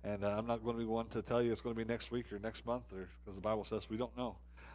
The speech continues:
All I know is that we're a day closer than we were yesterday. And,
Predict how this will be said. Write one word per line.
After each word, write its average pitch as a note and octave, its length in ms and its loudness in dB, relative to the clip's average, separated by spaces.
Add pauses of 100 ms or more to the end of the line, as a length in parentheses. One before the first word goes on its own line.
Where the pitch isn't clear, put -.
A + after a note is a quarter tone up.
All G#2 180 0
I A2+ 80 6
know A2+ 220 6
is G2+ 100 2
that G2+ 120 -2
we're G#2+ 160 6
a G2 40 0
day G#2+ 140 6
closer A#2 360 0
than A2 120 -10
we A#2 60 -6
were A#2+ 140 2
yesterday. A2+ 460 0 (640)
And, G#2 220 -4